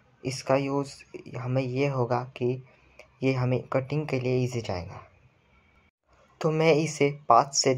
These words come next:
दस सेंटीमीटर के बीच कट कर लूँगा और साइड को थोड़ा सा एज रखूँगा। So हम ये प्लांटिंग मॉडर्न मेथड से करने वाले हैं, इसमें स्पेस सेविंग मेथड भी ऐड होता है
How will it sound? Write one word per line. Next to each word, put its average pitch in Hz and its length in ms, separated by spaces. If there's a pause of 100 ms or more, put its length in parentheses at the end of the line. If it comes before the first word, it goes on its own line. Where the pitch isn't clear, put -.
(120)
दस 147 220
सेंटीमीटर 127 540
के 131 120
बीच 127 360 (380)
कट 139 160
कर 123 200
लूँगा 123 320 (1200)
और 131 120
साइड 135 340
को 147 80 (140)
थोड़ा 127 160
सा 127 320 (340)
एज 131 240
रखूँगा। 113 640 (1000)
So 175 280
हम 165 260
ये 170 180
प्लांटिंग 156 680
मॉडर्न 135 340
मेथड 143 460
से - 180
करने 127 340
वाले 120 200
हैं, 135 240 (800)
इसमें - 320
स्पेस 127 460
सेविंग 131 340
मेथड 127 360
भी 127 120 (180)
ऐड 117 180
होता 110 300
है 113 120